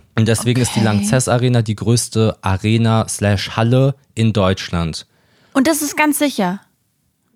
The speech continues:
Speaker 1: Ja, schon. Es würde mich
Speaker 2: <laughs>
Speaker 1: wundern, wenn mir jemand eine andere, eine bessere Erklärung liefern
Speaker 2: Okay,
Speaker 1: könnte.
Speaker 2: aber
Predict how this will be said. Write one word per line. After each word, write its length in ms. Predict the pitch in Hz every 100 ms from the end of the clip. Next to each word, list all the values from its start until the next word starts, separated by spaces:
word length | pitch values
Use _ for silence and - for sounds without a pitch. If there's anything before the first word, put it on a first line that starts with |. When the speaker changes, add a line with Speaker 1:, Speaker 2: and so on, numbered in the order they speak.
| _ -
Speaker 1:
Ja, 840 | 98 104 104 95 87 82 82 82
schon. 640 | 87 - 80 82 85 87 - _
Es 80 | 113
würde 180 | 139 170
mich 120 | 127
Speaker 2:
<laughs> 80 | -
Speaker 1:
wundern, 320 | 101 120 113
wenn 140 | 101 101
mir 80 | 95
jemand 320 | 98 101 -
eine 80 | 76
andere, 320 | 87 92 87
eine 140 | 92
bessere 340 | 98 107 92 85
Erklärung 600 | 82 - 90 87 87 87
liefern 200 | 90 233
Speaker 2:
Okay, 200 | - -
Speaker 1:
könnte. 200 | 85 254
Speaker 2:
aber 280 | 196 -